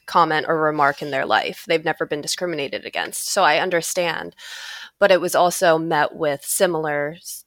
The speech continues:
responses like you, Kara, where it was just basically brush it off. It's not a big deal, because they didn't know how to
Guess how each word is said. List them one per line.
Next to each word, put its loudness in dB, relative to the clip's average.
responses 0
like 0
you, -6
Kara, 2
where 2
it -4
was -6
just -6
basically -4
brush 0
it -2
off. -2
It's -6
not 2
a -10
big -10
deal, 0
because -8
they -4
didn't -2
know 4
how 4
to -4